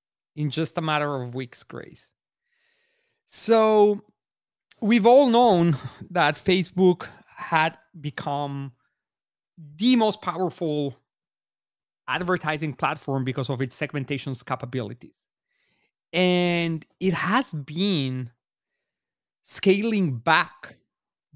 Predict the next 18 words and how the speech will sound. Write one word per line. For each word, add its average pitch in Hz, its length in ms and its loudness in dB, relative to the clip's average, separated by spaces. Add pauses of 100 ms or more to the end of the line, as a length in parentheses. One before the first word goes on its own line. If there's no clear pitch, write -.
(140)
back, 160 400 2 (260)
backwards 135 840 -4 (300)
those 180 260 4
capabilities 139 920 -6 (100)
over 135 200 -4
the 127 80 -6
past 131 380 -6
years 143 520 -4
because 127 500 -10
of 135 160 -14
that, 226 240 -6 (480)
because 139 260 -4
of 123 100 -6
moral 156 380 -2
and 139 120 -4
ethical 131 600 -8 (260)
issues, - 440 -2 (280)
right? 139 240 0